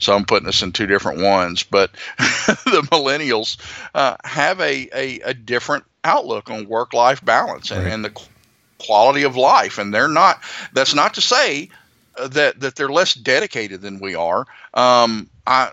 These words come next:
Speaker 1: I think the older I get, the more I realize that they have a healthier view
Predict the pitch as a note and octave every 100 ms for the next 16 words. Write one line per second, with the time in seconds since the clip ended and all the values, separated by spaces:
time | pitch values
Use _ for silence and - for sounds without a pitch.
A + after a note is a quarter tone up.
0 | - A#2 C#3+ D3 D3 C#3 _ A#2 G#2 A2
1 | E3 F3+ C#3 B2 C3+ G#3 - A2+ C3 C#3+
2 | C3+ B2+ G3 C#3 G2+ G2 A#2+ - A2 A#2
3 | F#3 C3 A2 A2+ A2 - D3 - A#2+ F#2
4 | F2 F#2+ E2+ F#2